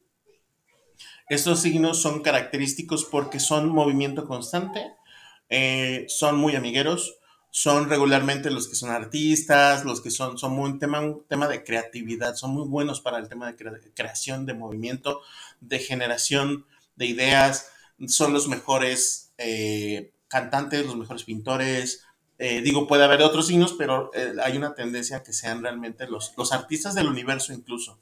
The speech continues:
¿no? O sea, es decir, hacen cosas muy, muy bonitas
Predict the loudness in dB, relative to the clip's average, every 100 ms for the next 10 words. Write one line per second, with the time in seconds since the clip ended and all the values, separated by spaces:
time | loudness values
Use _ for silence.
0 | _ _ _ _ -8 -2 -2 -2 -6 -6
1 | -6 -6 -8 -6 -8 -8 -10 -8 -4 -4
2 | -4 -6 -8 -6 -6